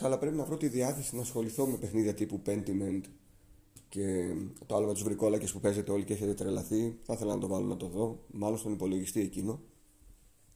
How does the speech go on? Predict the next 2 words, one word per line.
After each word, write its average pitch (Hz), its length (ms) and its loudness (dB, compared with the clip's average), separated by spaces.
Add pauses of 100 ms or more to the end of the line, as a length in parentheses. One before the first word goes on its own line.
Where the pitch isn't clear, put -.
(2000)
Αυτά, 151 240 2
παιδιά. 95 360 0